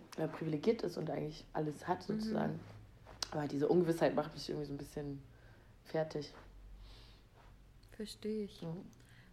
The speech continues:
Speaker 2: Laufen wir auf die andere Seite dieses Pols rüber.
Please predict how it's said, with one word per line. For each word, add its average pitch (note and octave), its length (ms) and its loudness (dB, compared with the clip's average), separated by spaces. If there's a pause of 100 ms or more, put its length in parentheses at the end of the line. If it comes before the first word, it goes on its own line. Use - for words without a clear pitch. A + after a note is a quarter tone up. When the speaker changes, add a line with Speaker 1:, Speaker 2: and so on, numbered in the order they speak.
(1300)
Speaker 2:
Laufen A3+ 520 2
wir A3+ 280 2
auf G#3 160 0
die - 140 -2
andere G#3+ 760 2
Seite G3 380 2
dieses G3 340 -4
Pols A3 580 2
rüber. G#3+ 460 2